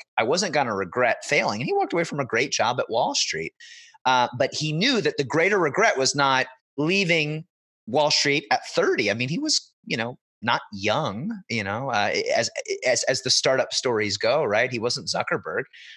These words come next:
Um, but he, he knew that the greater potential risk or the greater regret he faced was, "I see an opportunity here. And if I don't chase this, even if it ends in failure, I'll regret not doing that versus leaving this nice, cushy job."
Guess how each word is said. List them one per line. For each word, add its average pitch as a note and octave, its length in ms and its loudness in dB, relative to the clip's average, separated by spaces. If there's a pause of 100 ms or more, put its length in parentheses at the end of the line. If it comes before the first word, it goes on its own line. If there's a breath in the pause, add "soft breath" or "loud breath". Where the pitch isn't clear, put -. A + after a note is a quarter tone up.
(240 loud breath)
Um, D3+ 540 4
but D3 200 2
he, D#3 360 -2
he D3+ 160 -4
knew D3 320 0
that B2+ 220 2 (120)
the A2+ 360 -4 (100)
greater C#3 400 2
potential B2 460 0
risk C#3 280 2
or C3 40 0
the G#2+ 100 -2
greater A2+ 540 2 (240)
regret B2+ 500 0
he C#3 160 -2
faced A2+ 400 2
was, G2+ 260 0 (380 loud breath)
"I E3+ 140 4
see G3 140 2
an E3+ 60 0
opportunity C3 500 0
here. F2 280 -4
And G#2+ 60 0
if A#2+ 80 0
I C#3+ 100 4
don't E3+ 280 2
chase - 560 2
this, G3 200 0
even F#3+ 220 0
if E3 80 -2
it D3 80 2
ends C#3 180 0
in A2+ 120 -4
failure, B2 520 2
I'll D3+ 240 4
regret C3 380 2
not B2+ 240 2
doing F#2+ 340 -4
that A2+ 300 4
versus F#2 400 -2 (360 loud breath)
leaving G#2 320 -2
this F2 160 -2
nice, F#2 200 -2
cushy - 260 -6
job." A2 240 -10